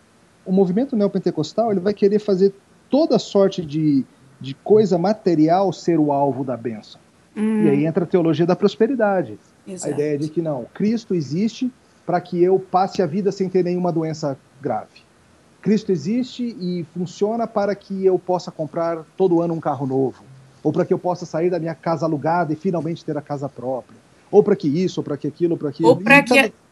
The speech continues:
Speaker 2: até mesmo disso que eu só lembrando, é, pra gente lembrar da, da palavra felicidade, porque às
Speaker 1: Isso.
Speaker 2: vezes não é uma coisa ruim, é uma coisa boa, todos nós queremos ser felizes, e o Senhor prometeu isso.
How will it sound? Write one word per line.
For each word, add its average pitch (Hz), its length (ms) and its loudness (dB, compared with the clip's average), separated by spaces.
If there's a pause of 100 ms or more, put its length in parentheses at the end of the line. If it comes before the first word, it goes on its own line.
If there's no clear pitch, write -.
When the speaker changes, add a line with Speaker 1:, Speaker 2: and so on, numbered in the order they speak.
(240)
Speaker 2:
até 233 280 6
mesmo 262 320 6
disso 269 200 2
que - 60 4
eu 254 100 6
só 277 160 4
lembrando, 208 400 4 (480)
é, 208 360 8 (1200)
pra 247 120 8
gente 294 400 6
lembrar 254 540 8
da, 220 140 2
da 220 120 0
palavra 226 300 6
felicidade, 196 960 2 (400)
porque 226 260 4
às 254 160 8
Speaker 1:
Isso. - 60 -2
Speaker 2:
vezes 247 200 6
não 294 200 8
é 320 60 8
uma 359 140 6
coisa 285 280 6
ruim, 247 460 4 (140)
é 208 100 6
uma 294 100 8
coisa 359 240 2
boa, 233 160 6
todos 285 320 4
nós 247 200 2
queremos 208 300 2
ser 208 100 2
felizes, 214 340 2
e - 20 6
o - 40 8
Senhor 262 260 4
prometeu 226 460 2
isso. 180 280 -2